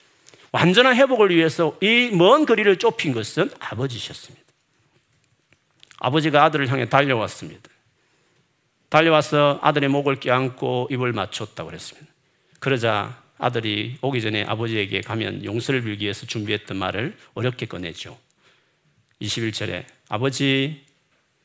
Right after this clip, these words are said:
내가 하늘과 아버지 앞에 죄를 지었습니다. 이제부터는 나는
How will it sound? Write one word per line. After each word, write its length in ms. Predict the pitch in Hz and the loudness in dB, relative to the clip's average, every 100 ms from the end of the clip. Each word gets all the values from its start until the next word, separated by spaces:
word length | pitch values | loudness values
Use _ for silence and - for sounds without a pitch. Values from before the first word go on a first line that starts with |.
| _ _ _ _ _ _ _ _ _ _ _ _ | _ _ _ _ _ _ _ _ _ _ _ _
내가 360 | - 123 127 135 | -2 2 4 2
하늘과 440 | 131 170 143 131 117 | 2 2 4 2 2
아버지 240 | 123 127 | 0 -2
앞에 180 | 117 117 | -4 -6
죄를 260 | - 107 | -6 -6
지었습니다. 520 | 107 107 - 98 85 - | -4 -4 -6 -8 -8 -6
이제부터는 800 | 131 143 123 - 110 123 233 185 - - | 0 0 -2 -4 0 0 -2 -8 -16 -8
나는 340 | 120 113 104 | -4 -2 -4